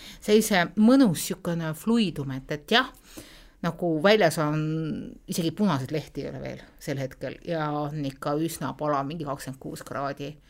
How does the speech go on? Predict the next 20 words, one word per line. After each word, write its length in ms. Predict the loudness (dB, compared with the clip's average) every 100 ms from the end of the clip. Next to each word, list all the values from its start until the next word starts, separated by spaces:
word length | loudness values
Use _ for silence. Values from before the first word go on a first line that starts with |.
| -20 -18
Aga 180 | -10 -4
sihukene 320 | 0 4 6
väikene 400 | 6 4 2 0
jingle 380 | 2 2 4 4
hell 240 | 2 2 2
juba 240 | 0 -2
käis 440 | 2 4 4 4 4
ja, 140 | 4 4 -2 -20 -20 -20 -20 -8
ja 140 | -4
sihukene 400 | -4 0 2 4
natukene 680 | 4 2 2 0 0 0 -2
sihukest 460 | -4 -6 -6 -6 -2
jõulusemat 800 | 0 2 2 0 -2 -2 -4 -4
mingisugust 580 | -4 -4 -6 -8 -8 -2
veini 360 | 0 4 4 4
anti 280 | 2 0 -2
mekkida, 500 | -2 -2 0 4 4
kes 240 | 4 2
hästi-hästi 480 | 2 2 -2 -2 -6
vähe, 240 | 0 0